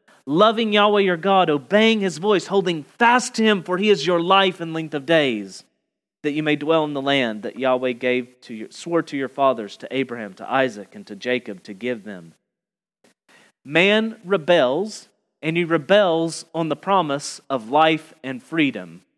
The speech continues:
in that rebellion, in that sin.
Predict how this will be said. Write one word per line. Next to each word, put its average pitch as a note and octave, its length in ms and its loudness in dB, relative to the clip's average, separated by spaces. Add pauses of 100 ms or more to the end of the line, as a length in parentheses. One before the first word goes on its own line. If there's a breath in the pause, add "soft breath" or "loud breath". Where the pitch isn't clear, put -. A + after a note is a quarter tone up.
(340)
in D#3 240 -2
that C#3+ 200 4
rebellion, B2 560 -2
in C#3 200 -8
that C#3 200 -4
sin. G#2 460 -10